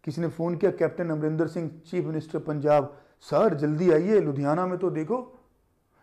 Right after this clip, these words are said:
ये तो पंजाब माला माल हो गया, इतने हीरे मिल गए।" वाह, कांग्रेस सरकार, कैप्टन अमरिंदर सिंह,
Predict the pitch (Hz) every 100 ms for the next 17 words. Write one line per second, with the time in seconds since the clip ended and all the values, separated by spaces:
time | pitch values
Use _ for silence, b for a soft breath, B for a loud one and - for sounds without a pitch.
0 | - 147 202 208 156 147 190 190 156 175
1 | 170 156 196 269 254 285 - 202 220 220
2 | 185 226 220 226 233 226 - _ _ _
3 | _ _ _ _ _ - 123 147 254 254
4 | - _ _ _ _ _ _ _ _ _
5 | _ _ _ _ 151 156 190 202 156 147
6 | 165 226 - - _ - 160 160 185 165
7 | 165 175 202 220